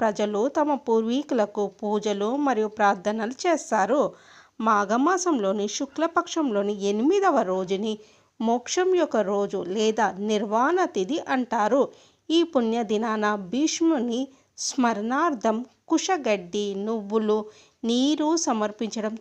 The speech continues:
చాలా శ్రేయస్కరం. ఈ రోజున తమ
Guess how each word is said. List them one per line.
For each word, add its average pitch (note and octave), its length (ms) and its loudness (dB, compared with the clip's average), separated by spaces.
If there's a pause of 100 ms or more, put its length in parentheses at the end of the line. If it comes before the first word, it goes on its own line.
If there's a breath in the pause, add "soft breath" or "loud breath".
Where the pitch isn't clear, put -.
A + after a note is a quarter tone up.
చాలా G#3 420 2 (100)
శ్రేయస్కరం. F#4+ 640 0 (460 soft breath)
ఈ C#4 80 2 (140)
రోజున A3+ 340 2 (220)
తమ B3 200 0